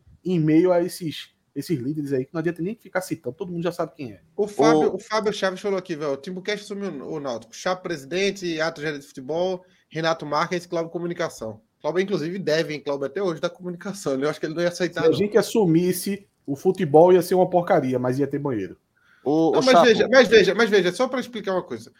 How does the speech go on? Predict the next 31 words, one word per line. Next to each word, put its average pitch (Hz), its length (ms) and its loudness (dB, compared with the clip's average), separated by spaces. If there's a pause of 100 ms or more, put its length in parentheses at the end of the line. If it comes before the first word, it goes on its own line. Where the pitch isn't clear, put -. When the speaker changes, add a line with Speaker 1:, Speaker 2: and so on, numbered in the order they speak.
(340)
Speaker 2:
É, 143 220 0
pra - 200 -4
você 311 200 -4
gerir 196 220 2
um 160 80 -6
clube, 139 440 -4
você 151 240 -8
não 240 80 -4
basta 208 240 -2
ser - 200 -6
um 208 120 -6
opcion-, 208 440 -6
um, 175 300 -4
um 170 60 -2
apaixonado, 160 600 -6
um 151 40 -12
curioso, 143 640 -4
uma 127 80 -10
pessoa - 240 -4
com 165 80 0
muita 175 160 -4
vontade, 147 500 -4
não. 123 140 -8
Você 185 120 -16
tem 240 120 -6
que 226 80 -12
ter 294 80 -8
competência 226 580 -4
pra 202 100 -12
fazer 214 240 -4
isso. 117 240 -6